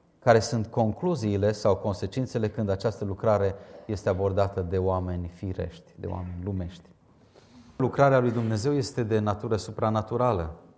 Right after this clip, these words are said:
și pentru că este altceva decât pot face oamenii, este nevoie de o înzestrare supranaturală. Sunt oameni schimbați de Dumnezeu, sunt oameni chemați de Dumnezeu. De aceea, Apostolul Pavel ne conturează cadrul imediat și ne spune,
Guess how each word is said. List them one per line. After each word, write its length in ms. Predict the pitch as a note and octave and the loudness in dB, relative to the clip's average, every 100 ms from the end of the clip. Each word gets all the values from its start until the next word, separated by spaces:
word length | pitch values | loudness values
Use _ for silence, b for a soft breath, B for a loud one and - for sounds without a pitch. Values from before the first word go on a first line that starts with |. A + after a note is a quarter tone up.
| _ _ _ _ _ _ b b | _ _ _ _ _ _ b b
și 480 | - - B2 A2+ G#2+ | -12 -4 0 0 2
pentru 280 | A#2 G#2 A2+ | 0 0 0
că 100 | A#2+ | 0
este 280 | G2+ A2+ - | 2 2 6
altceva 560 | E3+ A3+ - B2+ A2+ | 8 8 2 8 8
decât 320 | G#2 G#2 A2+ G2+ | 8 4 0 -2
pot 180 | B2+ | -2
face 260 | - A2 A2+ | 2 2 4
oamenii, 680 | G#2+ C3 B2 G2 B2 - - A2+ | 8 8 6 0 -2 -6 -12 -4
este 280 | A2+ - | -2 0
nevoie 420 | A2 G#2 A#2+ B2 A#2 | 2 2 4 4 4
de 140 | A#2 | 4
o 80 | A#2 | 4
înzestrare 600 | A#2+ A2 A2+ - E3+ E3 | 2 -2 -6 -4 -2 -2
supranaturală. 920 | - F#2 F2+ E2+ E2+ F2 E2+ E2+ - _ _ b b | -6 -4 -4 -4 -6 -8 -8 -10 -16 _ _ b b
Sunt 220 | - A#2+ A#2 | -8 -2 4
oameni 360 | B2+ B2+ A#2+ | 6 4 0
schimbați 680 | - - B2+ A2+ F3+ F3 - | -4 -4 -2 2 2 0 -2
de 100 | G#2 | -2
Dumnezeu, 580 | F#2+ F#2+ F#2 E2+ F2+ E2 B B | -2 -2 -4 -2 -2 -4 B B
sunt 240 | - A#2 A2+ | -8 0 4
oameni 280 | A#2+ A#2 | 6 4
chemați 400 | - G#2+ C#3+ C#3 | 0 2 2 0
de 80 | G#2 | -4
Dumnezeu. 500 | E2+ F2 E2+ E2+ F2 - B B B | -4 -4 -4 -6 -8 -12 B B B
De 80 | - | 0
aceea, 380 | C3 - C4+ G#3+ | 0 0 0 0
Apostolul 600 | - C#3 F#3+ F3+ C#3 A2+ | 2 0 0 -2 -2 -2
Pavel 440 | - A2 G2+ G2 G2+ | 6 6 6 2 0
ne 100 | C3+ | -4
conturează 500 | - C3 D3 E3+ C#3 | -4 -2 2 2 0
cadrul 480 | - D3+ D3 C#3 D#3+ | 0 0 2 0 0
imediat 460 | D3 B2+ C3+ A#2+ | -2 0 2 0
și 140 | - B2 | -4 -2
ne 140 | A2 | -2
spune, 480 | G2 - B2 G2 | -2 -2 0 0